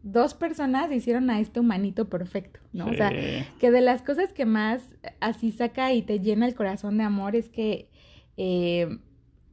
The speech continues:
Speaker 1: algo tan perfecto y tan chiquito fue creado por nosotros, ¿no? O sea, fue,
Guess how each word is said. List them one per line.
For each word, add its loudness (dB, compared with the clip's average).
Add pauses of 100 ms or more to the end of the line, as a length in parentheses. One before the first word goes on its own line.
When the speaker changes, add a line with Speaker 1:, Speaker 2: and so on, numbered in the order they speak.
(280)
Speaker 1:
algo 2
tan 4
perfecto 0
y -6
tan 0
chiquito -2
fue -4
creado 2
por 2
nosotros, 0
¿no? -4
O 0
sea, -8
fue, -2